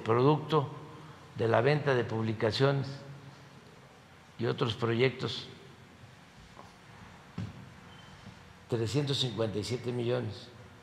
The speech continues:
Remanentes presupuestales, o sea, todo lo que les sobra va para el fideicomiso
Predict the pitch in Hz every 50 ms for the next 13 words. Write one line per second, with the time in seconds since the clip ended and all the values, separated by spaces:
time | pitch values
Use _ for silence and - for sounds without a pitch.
0 | - - - - - - - - - - - - - - - - - - - -
1 | - - - - - - - - - - - - - - 120 139 135 139 143 147
2 | 156 170 160 165 170 156 - 147 135 110 123 117 - 135 127 - - - 165 170
3 | - 80 71 - 98 - - - - - - - - - - - - - - -
4 | - - - - - 123 110 - 147 165 165 156 143 135 117 107 - 110 110 101
5 | 98 98 95 - - - - - - - - - - - - - - - - -
6 | - - - - - - - - - - - - - - - - - - 127 135
7 | 135 127 117 123 131 - - - - - - - - - - - - - - -
8 | - - - - - - - - - - - - - - - - - - - -
9 | - - - - - 120 123 - - 110 107 107 110 95 92 110 110 107 101 117
10 | 127 147 165 151 - -